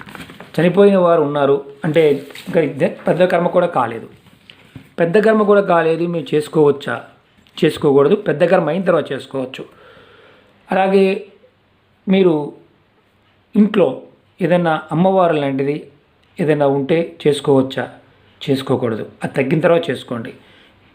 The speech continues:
ఈ ఉపాయం చేయటం వల్ల, అంటే అల్లం మొక్కలు పెంచడం వల్ల మీకు ధన సంపాదన పెరుగుతుంది. అది కూడా శనివారం ఉదయం పూట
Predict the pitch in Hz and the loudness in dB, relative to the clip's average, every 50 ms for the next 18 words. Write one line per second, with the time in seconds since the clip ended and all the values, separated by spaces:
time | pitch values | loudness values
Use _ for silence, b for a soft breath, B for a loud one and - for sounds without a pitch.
0 | b _ - 233 233 233 220 - - 240 247 254 247 240 - 180 170 165 175 165 | b _ 2 4 6 6 6 4 2 0 0 0 -2 0 -2 -2 -2 0 -2 -2
1 | 151 139 139 139 139 143 147 147 147 - - - _ _ _ _ _ _ - 165 | 0 0 2 2 2 2 0 -2 -4 -6 -10 -20 _ _ _ _ _ _ -12 -8
2 | 160 - 156 127 135 151 180 208 208 190 151 135 135 135 - - - 311 277 247 | -4 0 0 0 2 2 2 2 2 2 2 0 0 0 0 0 0 0 2 0
3 | 180 151 175 170 170 165 156 135 127 123 123 127 139 143 151 151 - b b b | -2 0 2 2 2 2 2 0 -2 -2 -2 -2 -2 -2 -2 -6 -8 b b b
4 | b b b b b _ - 156 180 208 208 - 180 151 147 165 180 175 147 156 | b b b b b _ -8 -4 -4 -4 -4 -4 -6 -6 -6 -6 -6 -4 -2 0
5 | 160 190 196 - 202 196 170 160 180 175 170 165 165 160 160 170 160 151 151 139 | 0 0 2 2 0 0 2 2 2 2 2 0 -2 -2 -2 -2 -2 -2 -2 -2
6 | 147 151 156 - - - 147 165 160 170 175 190 214 208 - 156 165 170 175 170 | -2 -2 -2 -2 0 2 2 2 4 4 2 2 0 -2 -2 -2 0 2 4 4
7 | 170 170 156 135 135 135 160 165 143 143 151 147 147 | 2 2 2 0 0 -2 -2 -4 -4 -2 -2 -2 -2